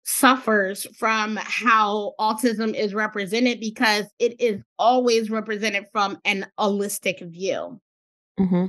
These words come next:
Speaker 1: Everything about autism that we know in the mainstream media, if we get represented, I know you brought that up earlier, we, there's no real representation, but even if we do get represented,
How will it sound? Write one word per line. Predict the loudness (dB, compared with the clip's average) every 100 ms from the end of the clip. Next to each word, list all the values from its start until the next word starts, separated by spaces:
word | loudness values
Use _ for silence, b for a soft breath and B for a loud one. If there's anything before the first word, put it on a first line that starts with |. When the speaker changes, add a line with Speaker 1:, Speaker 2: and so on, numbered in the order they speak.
| 0
Speaker 1:
Everything | 2 4 4 4 2
about | 2 2 2
autism | -2 -2 -2 -4 -2
that | -2 0
we | -2 -2
know | -4 -2 0 0 -2 _ b b _
in | 2 2
the | 2
mainstream | 0 -2 -4 -4 -2
media, | -2 0 0 2
if | 4 4 2
we | -2
get | 0 -2
represented, | -2 -6 -4 -4 -2 0
I | 0
know | 0
you | -2
brought | -2 -4
that | -6
up | -6 -2
earlier, | 0 0 0
we, | -2
there's | -2 -2 -2
no | -2
real | -2 -4 -4
representation, | -6 -6 -6 -2 0 -2 -4
but | -4
even | -4 -4 -6
if | -6
we | -8 -8
do | -4 0
get | 0 0
represented, | -2 -2 -4 -4 -4